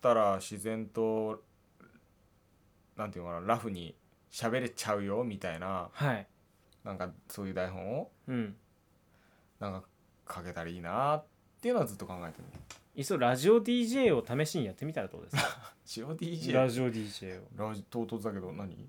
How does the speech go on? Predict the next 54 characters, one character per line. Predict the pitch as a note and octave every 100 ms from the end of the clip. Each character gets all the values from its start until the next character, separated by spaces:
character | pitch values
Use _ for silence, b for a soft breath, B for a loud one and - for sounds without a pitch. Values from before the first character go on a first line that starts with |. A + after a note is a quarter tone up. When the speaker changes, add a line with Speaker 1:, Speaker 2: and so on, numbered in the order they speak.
| -
Speaker 2:
や、 | A2+
だ |
か | F#2+
ら |
テ | F#2+ A#2+ A#2
ー |
マ | G2+
を | F#2+
持 | G2
っ | F#2+
て、 | _ - F#3 D#3 G2+
Speaker 1:
う | G2
ん。 | F2 F2+
Speaker 2:
そ | - A#2
れ | A2+
に | G#2
つ | A2+
い | G#2
て | D#3+
話 | C3 A2+ G2+ F#2+
を |
す | - G#2
る |
っ |
て | - G2
い |
う | F#2+
の | G#2
が | A#2
今 | C#3
回 | A#2 G#2
み | G2
た | D#2
い |
な | -
感 | G#2+
じ | G2
で、 | G#2 G#2 F2+
Speaker 1:
う |
ん。 | A2 F#2+
Speaker 2:
そ | E2+
れ | A3
を | C#4+
一 |
人 | - D3
で | A2
う |
ま | A2
く | G#2+
や | G2
っ |
て |
い |
く | -